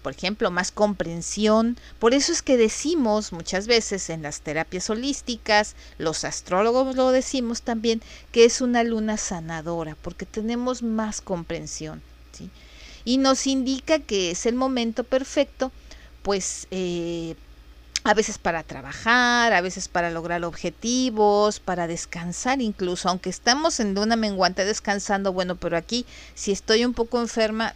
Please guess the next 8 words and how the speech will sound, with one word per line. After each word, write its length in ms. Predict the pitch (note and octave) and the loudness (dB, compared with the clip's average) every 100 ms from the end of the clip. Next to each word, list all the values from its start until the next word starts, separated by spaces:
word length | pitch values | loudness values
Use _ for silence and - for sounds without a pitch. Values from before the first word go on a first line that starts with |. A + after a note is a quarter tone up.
| - | -10
literalmente, 800 | F#3 F3 F3+ G3 A3 G#3+ G#3+ B3+ | -12 -6 -2 0 0 -2 -2 -4
pues 200 | A#3 F3 | -6 -8
nos 240 | E3 D#3+ E3+ | -8 -8 -8
ayuda 540 | D#3 F3+ F3+ A3 F3 | -4 -4 0 0 0
a 40 | |
sanar. 440 | C#3 - C3+ C#3+ D3 - - - - - - - - - | -4 -10 -10 -12 -14 -18 -20 -20 -20 -20 -20 -20 -18 0
La 200 | B3+ C4+ | 8 8
luna 240 | D#4 G4 | 6 0